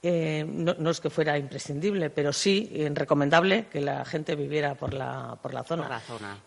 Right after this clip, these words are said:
Speaker 1: ¿Eh? Y fue, mm, pues bueno, en aquellos años un, un,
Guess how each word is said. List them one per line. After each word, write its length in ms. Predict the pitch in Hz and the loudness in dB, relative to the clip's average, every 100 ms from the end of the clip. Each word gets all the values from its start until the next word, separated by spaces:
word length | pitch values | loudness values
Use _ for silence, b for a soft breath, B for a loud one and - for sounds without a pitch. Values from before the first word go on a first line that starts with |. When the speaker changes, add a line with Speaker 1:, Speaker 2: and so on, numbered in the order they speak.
| - | -4
Speaker 1:
¿Eh? 140 | 160 | -2
Y 160 | 170 139 | -2 -2
fue, 420 | 160 156 151 143 | 2 4 4 2
mm, 320 | 143 147 147 B B _ | -2 -4 -8 B B _
pues 160 | 135 | -8
bueno, 180 | 143 143 | -6 -6
en 100 | 160 | -6
aquellos 300 | 139 147 143 | -4 -4 -4
años 300 | 151 156 147 | -4 -4 -2
un, 500 | 151 151 147 147 143 b b b b b _ - | -2 -2 -6 -8 -10 b b b b b _ -4
un, 1200 | 170 165 160 156 151 151 151 151 - 139 143 | 0 0 0 -2 -4 -6 -6 -8 -10 -14 -16